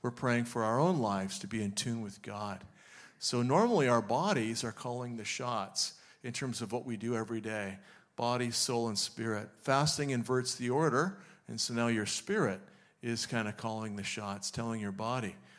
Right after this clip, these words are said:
what to do. And it's healthy to do that. You can break addictions by fasting. You can stop patterns that are unhealthy in your life, overeating, overspending, and, uh,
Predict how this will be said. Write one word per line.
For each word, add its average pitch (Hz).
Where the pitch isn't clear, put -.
what 107
to 110
do. 98
And 120
it's -
healthy 151
to 135
do 135
that. 107
You 107
can 123
break 123
addictions -
by 107
fasting. 123
You 113
can 107
stop 135
patterns 131
that 113
are 113
unhealthy 120
in 101
your 101
life, 95
overeating, 120
overspending, 110
and, 101
uh, 101